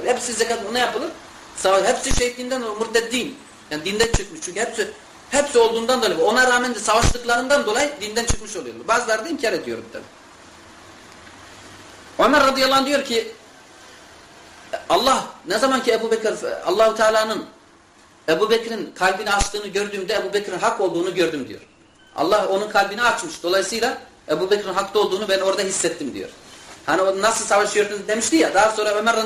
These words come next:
ne oluyor? İkna olmuş oluyor radıyallahu teala anh. Bu olaydan dolayı Ebu Bekir radıyallahu anh onlarla savaşıyor ve, e, birçoğu yine dine geri dönmüş oluyor. Bu olaydan dolayı Ali İbni Medini diyor ki Allahu Teala bu dini iki kişiyle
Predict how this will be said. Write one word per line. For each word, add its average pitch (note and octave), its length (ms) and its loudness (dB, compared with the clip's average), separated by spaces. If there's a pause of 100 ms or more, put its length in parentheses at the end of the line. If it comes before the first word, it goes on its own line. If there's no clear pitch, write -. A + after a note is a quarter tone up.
ne A#3 60 -2
oluyor? A#3+ 260 0 (640)
İkna G#3+ 280 4
olmuş G3 240 2
oluyor D#3 220 -4
radıyallahu F#3+ 440 2
teala D3 260 2
anh. C#3 80 0 (1900)
Bu F#3 60 4
olaydan C#4 480 8
dolayı B3 240 4
Ebu A#3+ 240 -2
Bekir A#3 180 0
radıyallahu A3 360 2
anh G3 200 0
onlarla G3 280 4
savaşıyor F3 500 2
ve, G#3 140 4 (380)
e, B2+ 40 -8 (1200)
birçoğu G#3 340 2
yine F#3+ 300 0
dine F3+ 300 0 (100)
geri D#3 220 -2
dönmüş D3 280 -2
oluyor. A2 200 -6 (800)
Bu A#3 80 6
olaydan B3+ 380 4
dolayı A#3 380 4
Ali G#3 180 2
İbni G#3+ 160 -4
Medini G3+ 400 0
diyor B3 180 -2
ki - 80 2
Allahu G#3+ 260 4
Teala G3 300 2
bu A3 140 -6
dini G3+ 180 -4
iki G#3 220 -8
kişiyle E3+ 500 0